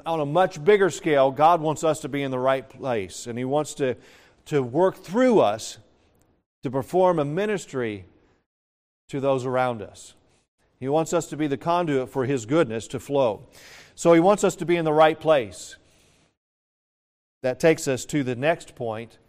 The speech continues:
Being in the right place, then we can perform God's will, knowing it has a good purpose. God's will has a good purpose. Never changes from that. God's will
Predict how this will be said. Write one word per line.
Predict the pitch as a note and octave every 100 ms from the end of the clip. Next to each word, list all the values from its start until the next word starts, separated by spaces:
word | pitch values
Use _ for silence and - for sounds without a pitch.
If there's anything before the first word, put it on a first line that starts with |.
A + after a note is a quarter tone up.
| _ _ _ _ _ -
Being | D#3+ F3
in |
the | D3
right | D3 D3
place, | - E3 F3+ A#2 A2 - - -
then | A#2 A2+ E3+ A#2 - A2+ _ _ _ _ _ _ _ _ _ _
we | D3
can | - C3+
perform | B2 G#2+ C3+ B2+ A2+ A2 F#2+ _ _
God's | C3+ C#3+ C3
will, | B2 B2 G2+ G#2 G2 _ _
knowing | A#2 C#3 C3
it | B2
has | A#2 A2+
a | G#2
good | G2+ G#2+
purpose. | C3+ B2+ G2 F#2+ - _ _ _ _ _ _ _ _ _ _ _
God's | - C#3+ F#3 C#3+
will | D3+ C#3 B2+ B2+ G2
has | B2+ D3 D#3 D#3+ C#3+
a | C3
good | A2+ A2+ C3+ C#3 C3+ C3 _ _
purpose. | - D3 C3 G#2 - - - _ _ _ _ F#2+
Never | G2 B2 D#3+ E3
changes | - E3 D3+ A#2
from | - A#2+ G#2
that. | G2 - _ _ _ _ _ -
God's | C#3+ D3+ B2+
will | D3 B2+ G#2